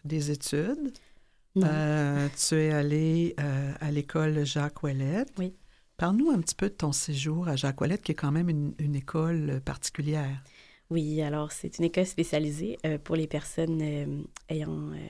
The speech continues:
Speaker 2: une déficience visuelle. Euh, la première chose que j'ai à dire, c'est que c'est un, c'était un très long séjour parce que, euh, mes parents m'ont, euh, <laughs> je vais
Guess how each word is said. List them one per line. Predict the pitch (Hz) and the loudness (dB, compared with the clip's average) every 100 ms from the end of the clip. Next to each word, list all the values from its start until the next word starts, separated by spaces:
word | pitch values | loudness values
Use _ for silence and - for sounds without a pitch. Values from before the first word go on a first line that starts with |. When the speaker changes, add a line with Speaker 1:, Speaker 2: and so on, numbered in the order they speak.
| - _ - | -16 _ -2
Speaker 2:
une | 165 | -2
déficience | 160 - 160 | 0 -2 -4
visuelle. | - 151 160 202 233 - - - - _ _ _ - | -6 -4 -4 -4 -8 -20 -20 -20 -20 _ _ _ 2
Euh, | 170 165 165 160 156 156 151 151 - _ _ _ - | 4 4 2 2 0 0 -2 -4 -10 _ _ _ 0
la | 175 | 4
première | 190 190 | 8 6
chose | 185 - | 6 0
que | 180 | 2
j'ai | 175 | 2
à | |
dire, | 160 185 | 4 2
c'est | 185 | 0
que | - | -4
c'est | 175 - | -4 0
un, | 180 - - | -2 -2 -12
c'était | - 220 196 | -6 2 4
un | 170 | 4
très | - 180 | 4 2
long | 160 | 2
séjour | 175 170 180 226 - - | 2 2 2 -2 -8 -10
parce | - 170 - | -4 -4 -4
que, | - 170 160 160 | 2 4 4 2
euh, | 156 151 156 - - - - - - - | 0 -2 -4 -10 -10 -10 -14 -20 -12 4
mes | 202 196 | 8 8
parents | 190 180 196 | 8 6 6
m'ont, | 180 160 160 | 6 4 2
euh, | 156 - - _ 196 | 0 -2 -8 _ -4
<laughs> | - | 2
je | 285 262 | 2 6
vais | 214 | 6